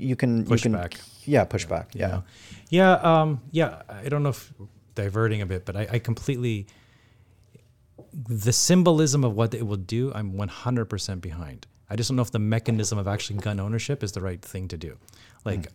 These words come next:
Speaker 2: I'm just, like, I'll expand on it, like, good education, a strong family structure,
Speaker 1: Mm-hmm.
Speaker 2: some money in the bank so you can actually afford to take time off to protest, you know, so
Speaker 1: Right.
Speaker 2: having your financial independence,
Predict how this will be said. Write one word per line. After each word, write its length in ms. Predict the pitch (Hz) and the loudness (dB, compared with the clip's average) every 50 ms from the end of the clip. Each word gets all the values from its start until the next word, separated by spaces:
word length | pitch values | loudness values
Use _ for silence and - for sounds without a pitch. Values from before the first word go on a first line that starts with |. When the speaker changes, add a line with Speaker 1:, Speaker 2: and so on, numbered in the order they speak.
| - | 0
Speaker 2:
I'm 120 | 131 127 110 | 0 0 0
just, 220 | 104 98 - - | 0 -4 -6 -6
like, 160 | 107 98 - | -10 -10 -8
I'll 220 | 95 98 95 87 90 | -8 -8 -8 -10 -10
expand 480 | - 110 - - - - 113 104 101 95 | -10 -6 -4 -4 -4 -2 -4 -4 -4 -4
on 140 | 87 85 80 | -6 -8 -8
it, 80 | 80 | -10
like, 140 | 85 87 87 - _ _ _ - | -12 -14 -14 -16 _ _ _ -6
good 180 | - 110 95 | -4 -4 -4
education, 680 | 92 87 95 92 - - 104 101 98 - 80 73 71 73 - _ _ - _ _ _ _ - | -4 -6 -8 -8 -6 -6 -6 -4 -6 -6 -10 -12 -14 -16 -20 _ _ -20 _ _ _ _ -10
a 100 | 92 - | -8 -8
strong 300 | - - - 101 98 95 | -6 -4 -4 -4 -4 -4
family 360 | - - 110 107 104 101 95 | -4 -2 -2 -2 -2 -4 -4
structure, 560 | - - - 82 82 - - - 76 71 - _ - _ _ - | -6 -8 -10 -10 -10 -12 -12 -12 -14 -14 -16 _ -20 _ _ -20
Speaker 1:
Mm-hmm. 100 | 90 95 | -8 -4
Speaker 2:
some 200 | 92 - 127 117 | 0 2 2 2
money 240 | 117 120 117 113 113 | 2 2 0 0 -2
in 100 | 107 98 | -2 -4
the 60 | 95 | -4
bank 280 | 87 98 92 87 87 - | -4 -4 -4 -4 -6 -6
so 80 | - | -6
you 40 | 104 | -6
can 120 | - 104 98 | -4 -4 -6
actually 220 | 92 - - 92 | -6 -6 -8 -8
afford 440 | 87 - - - 110 107 104 90 85 | -10 -10 -6 -4 -4 -4 -4 -4 -6
to 80 | - - | -10 -8
take 200 | - 95 92 - | -8 -8 -8 -8
time 240 | - 95 101 98 98 | -8 -6 -6 -4 -4
off 200 | 95 92 - - | -6 -6 -8 -8
to 140 | - - 127 | -6 -6 -6
protest, 680 | 120 - - 95 90 - - 85 80 - - - - - | -6 -6 -8 -10 -8 -8 -10 -10 -8 -8 -8 -8 -8 -4
you 120 | - 120 110 | -2 -2 0
know, 80 | 107 | 0
so 180 | 98 - 120 113 | 0 2 4 6
Speaker 1:
Right. 120 | 110 110 | 8 8
Speaker 2:
having 180 | 101 101 113 107 | 6 6 4 2
your 120 | 110 110 | 0 -2
financial 500 | 104 - - 110 107 107 107 - 104 92 | -2 -2 -4 -2 -2 -2 -4 -6 -8 -8
independence, 760 | 90 107 98 98 87 - 101 101 95 90 78 73 - - - | -8 -8 -8 -8 -8 -8 -6 -6 -6 -6 -8 -8 -6 -8 -8